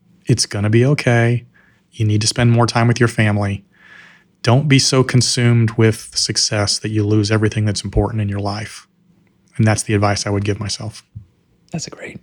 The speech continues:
Speaker 2: I like that. Uh, that, that really resonates. You know, I, my wife and I, we got married just about a year and a half ago. We've been mar-, we've been together though for twelve years. And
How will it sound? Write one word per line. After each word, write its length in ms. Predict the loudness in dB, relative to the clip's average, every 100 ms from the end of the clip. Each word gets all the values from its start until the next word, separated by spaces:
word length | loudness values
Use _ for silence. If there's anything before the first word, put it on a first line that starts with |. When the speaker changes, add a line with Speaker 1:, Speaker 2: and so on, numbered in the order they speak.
| _
Speaker 2:
I 100 | -12
like 200 | -10 -10
that. 260 | -10 -12 -14 _ _ -20 -20 -20 _ -8
Uh, 300 | -6 -4 -2
that, 260 | 0 0
that 180 | 0 0
really 200 | 2 2
resonates. 600 | 2 0 0 -4 -4 -6
You 80 | -6
know, 140 | -4 -2
I, 240 | -2 -4 -8 -20 -20 -20 -20 _ _ _ _ _ -12
my 460 | -8 0 2 2 2
wife 280 | 2 2
and 100 | 0
I, 80 | 0
we 60 | 2
got 140 | 0
married 280 | 0 0 0
just 140 | -2 -2
about 140 | 0
a 40 |
year 140 | 0 0
and 100 | 0
a 40 |
half 240 | -2 -4 -4
ago. 200 | -2 0
We've 180 | 0
been 120 | -2 -2
mar-, 180 | -4 -2
we've 200 | 0 0
been 160 | 0 -2
together 440 | -2 0 0 0
though 200 | 0 -2
for 140 | -4 -8
twelve 380 | -2 -2 0
years. 500 | -2 -4 -4 -6 -8 -10 -6
And 640 | -2 0 -2 -2 -6 -8